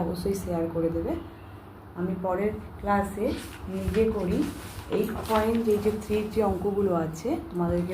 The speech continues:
বুঝিয়ে দেবো। তোমরা একবার এই যে কিলোমিটার, হেক্টোমিটার আমি আগেই বলেছিলাম, একই রকম, আগেরটাই ছিল, দেখো কিলোমিটার, এখানেও কিলোমিটার আছে, সেই একইভাবে অঙ্কটা বুঝিয়ে দেবো,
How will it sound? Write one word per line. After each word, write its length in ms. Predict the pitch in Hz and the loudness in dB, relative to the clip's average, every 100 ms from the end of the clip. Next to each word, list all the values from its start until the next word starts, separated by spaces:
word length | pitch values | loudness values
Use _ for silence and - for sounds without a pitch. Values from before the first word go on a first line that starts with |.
| 175 | 0
বুঝিয়ে 320 | 175 175 214 214 | 0 2 4 4
দেবো। 160 | 220 294 - - - - | 2 0 -4 -10 -10 -4
তোমরা 220 | 185 196 185 | 0 2 2
একবার 200 | 180 190 | 2 2
এই 40 | 190 | 2
যে 60 | 190 | 0
কিলোমিটার, 340 | 180 190 185 202 | 0 -2 0 0
হেক্টোমিটার 320 | 185 196 196 | 2 2 2
আমি 80 | 196 170 | 2 4
আগেই 200 | 175 208 196 | 4 4 4
বলেছিলাম, 340 | 175 175 196 180 | 2 2 0 2
একই 180 | 175 202 202 | 0 2 4
রকম, 220 | 175 190 214 165 | 4 2 0 2
আগেরটাই 360 | 175 175 196 190 | 0 0 -2 -2
ছিল, 100 | 196 180 | 0 2
দেখো 160 | 175 175 - | 2 0 -2
কিলোমিটার, 480 | 190 175 180 180 220 214 | -2 0 0 2 2 2
এখানেও 220 | 185 185 185 | 0 -4 -2
কিলোমিটার 380 | 180 175 180 175 | 2 2 2 0
আছে, 160 | 175 - 247 - - - - - | 0 -4 -8 -8 -10 -12 -12 -6
সেই 140 | 185 180 | 0 0
একইভাবে 420 | 170 196 190 185 240 | 0 0 0 2 2
অঙ্কটা 260 | 202 180 180 | 2 0 0
বুঝিয়ে 260 | 165 160 175 170 | 2 2 2 2
দেবো, 160 | 170 | 2